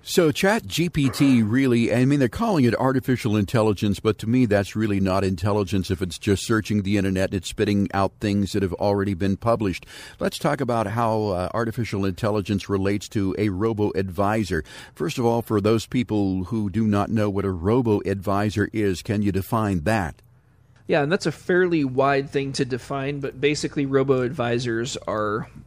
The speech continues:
Speaker 2: asset allocation model advisors that work at a fraction of the cost of an actual investment advisor. But basically, when you call into them, it's like calling into A T and T for customer service. Um,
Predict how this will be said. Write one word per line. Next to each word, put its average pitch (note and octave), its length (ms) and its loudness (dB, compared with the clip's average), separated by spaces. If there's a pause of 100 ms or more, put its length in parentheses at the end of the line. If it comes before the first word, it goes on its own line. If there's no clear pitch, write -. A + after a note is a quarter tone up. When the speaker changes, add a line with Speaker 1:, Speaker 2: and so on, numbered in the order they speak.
(160)
Speaker 2:
asset C#3 420 0
allocation B2 880 -4
model A#2+ 500 -4
advisors A2+ 600 -6
that - 120 -8
work A#2+ 240 -8
at G#2 80 -6
a - 60 -8
fraction A#2+ 520 -6
of G#2+ 120 -14
the - 80 -14
cost D3 460 -2 (180)
of G#2 160 -12
an G2+ 120 -12
actual A#2 680 -8
investment G#2+ 500 -10
advisor. C3 520 -4 (720)
But D#3 200 2
basically, D#3 320 4
when C#3+ 140 2
you C3+ 100 0
call C3+ 240 2
into C#3+ 260 4
them, C3+ 240 2
it's - 160 -4
like C3 160 -2
calling B2+ 300 -2
into B2+ 200 -2
A B2 140 0
T C3 180 -6
and B2 140 -8
T C3 300 0
for A2+ 340 -6
customer A#2+ 500 -6
service. C3 600 -2
Um, B2 280 -8